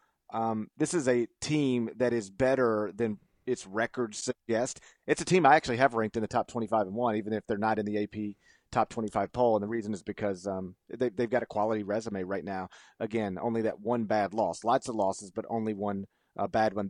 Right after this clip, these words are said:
All that said, yeah, I'm gonna take Michigan State on the road to improve to, uh, ten and oh in the Big Ten.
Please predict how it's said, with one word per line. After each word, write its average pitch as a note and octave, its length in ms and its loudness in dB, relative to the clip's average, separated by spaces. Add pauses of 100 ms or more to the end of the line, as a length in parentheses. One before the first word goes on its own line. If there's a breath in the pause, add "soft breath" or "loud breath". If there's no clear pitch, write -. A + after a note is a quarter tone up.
(100)
All E3 220 10
that D3+ 200 8
said, G2 600 2 (360)
yeah, A#2 140 0
I'm A2 60 2
gonna A2 100 -2
take A2 160 -4
Michigan F2 320 -10
State F2+ 320 -6 (140)
on A#2 160 2
the G#2 100 -2
road F#2 540 -4
to G#2+ 180 -6
improve G#2+ 480 -6
to, G2+ 340 -6 (440 soft breath)
uh, F#2 280 -6
ten F3 200 4
and C3 80 2
oh D2+ 180 -4 (400)
in G2 100 -8
the G2 60 -6
Big F2+ 180 -10
Ten. - 140 -16